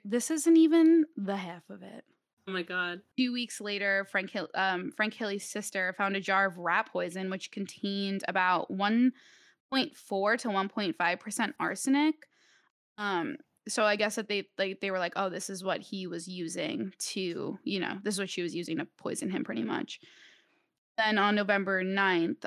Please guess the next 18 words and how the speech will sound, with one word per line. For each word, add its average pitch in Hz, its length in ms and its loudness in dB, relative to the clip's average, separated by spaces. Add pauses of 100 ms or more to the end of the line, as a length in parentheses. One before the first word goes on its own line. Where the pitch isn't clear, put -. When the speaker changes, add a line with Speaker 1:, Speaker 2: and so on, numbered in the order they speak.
Speaker 1:
Audrey 202 300 2
was 190 180 -4
released 190 540 -2
on 190 200 0
bail, 196 540 4
and 226 160 6
then 240 120 4
her 247 120 4
defense 240 480 2
attorney 294 460 4
actually 233 340 -2
put 240 280 -4
her 254 140 2
up 247 140 0
in 233 100 0
a 208 60 -2
hotel 202 380 -6
room. - 320 -8